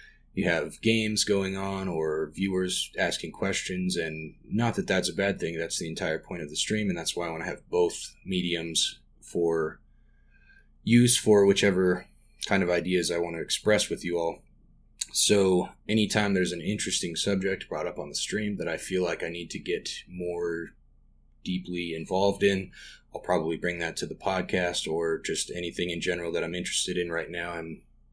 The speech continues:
working a lot on not only the content creation of the channel, but I'm starting to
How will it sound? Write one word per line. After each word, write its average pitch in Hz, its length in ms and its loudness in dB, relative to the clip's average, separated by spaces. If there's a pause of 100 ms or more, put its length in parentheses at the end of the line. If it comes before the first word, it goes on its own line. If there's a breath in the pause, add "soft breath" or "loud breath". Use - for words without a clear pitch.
(420)
working 87 320 0
a 85 80 0
lot 87 340 2
on 85 380 -6 (100)
not 98 240 -2
only 92 300 0
the 87 220 0
content 98 500 0
creation 92 420 0
of 80 140 -4
the 82 60 -8
channel, 110 440 0
but 85 240 -2
I'm 82 400 -8 (240)
starting 90 600 0
to 82 340 -4